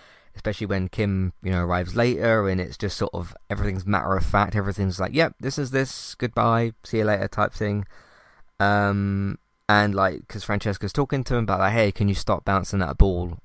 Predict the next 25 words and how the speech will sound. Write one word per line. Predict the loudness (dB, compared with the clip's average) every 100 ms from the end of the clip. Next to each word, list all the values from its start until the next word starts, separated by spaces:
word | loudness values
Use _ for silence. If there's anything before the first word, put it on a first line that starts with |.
| -2
on | 0
the | 0
wall | 0
and | -2
everything?" | -2 -4 -4 -4 -4 -10 -20 -20 -6 0
And | 2
he | 2
sa-, | 0 0
I |
think | 0 -2
he | -4
says | -6 -2
something | 0 2
like, | 0 2
"Hey, | 2
it's | 2
called | 2 -2 2
thinking, | 2 2 -2
you | -2
should | -4 -4
try | 2 2 2
it." | 0
And | -4
it's | -6 -2
like, | -2 -4